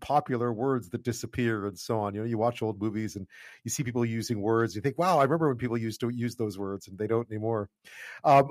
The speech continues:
I've been asking you about m-, uh, misheard lyrics today because one of the words in the new Scrabble dictionary is something called egg corn, like E G G C O R N.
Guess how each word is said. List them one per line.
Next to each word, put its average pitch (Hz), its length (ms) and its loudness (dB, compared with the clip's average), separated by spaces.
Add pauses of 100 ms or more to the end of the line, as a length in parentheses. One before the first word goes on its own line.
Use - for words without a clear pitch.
I've 156 80 8
been 175 140 6
asking 220 320 4
you 214 100 4
about 165 200 4 (280)
m-, 139 220 -4
uh, 143 120 -2
misheard 175 480 2
lyrics 131 460 0
today 113 280 0
because 113 340 -2
one 120 240 0
of 190 40 -2
the 165 80 2
words 127 340 0
in 120 180 -4
the 117 80 -2
new 123 120 0
Scrabble 120 380 2
dictionary 110 640 -2 (260)
is 120 160 -4
something 135 300 -2
called 120 300 2 (100)
egg 147 460 0
corn, 117 400 2
like 110 180 -6
E 131 140 -6
G 123 160 -4
G 117 240 -4
C - 180 -2
O 120 80 4
R 110 160 6
N. 107 240 0